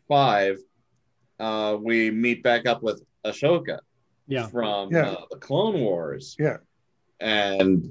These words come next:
Speaker 1: yes.
Speaker 2: And that was, that actress did a great job on that
Speaker 3: Did a great
Speaker 2: character, I
Speaker 3: job.
Speaker 2: thought.
Speaker 3: I didn't, I
Speaker 2: Feige.
Speaker 3: didn't think that Fe-, uh, Feige was, had anything to do with Star Wars. I thought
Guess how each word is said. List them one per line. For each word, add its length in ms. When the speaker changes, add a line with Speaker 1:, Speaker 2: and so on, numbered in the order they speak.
Speaker 1:
yes. 1300
Speaker 2:
And 120
that 100
was, 180
that 220
actress 360
did 120
a 60
great 280
job 320
on 100
that 120
Speaker 3:
Did 140
a 40
great 300
Speaker 2:
character, 160
I 60
Speaker 3:
job. 240
Speaker 2:
thought. 80
Speaker 3:
I 40
didn't, 320
I 80
Speaker 2:
Feige. 40
Speaker 3:
didn't 240
think 220
that 140
Fe-, 360
uh, 280
Feige 420
was, 380
had 220
anything 300
to 60
do 140
with 100
Star 260
Wars. 240
I 120
thought 320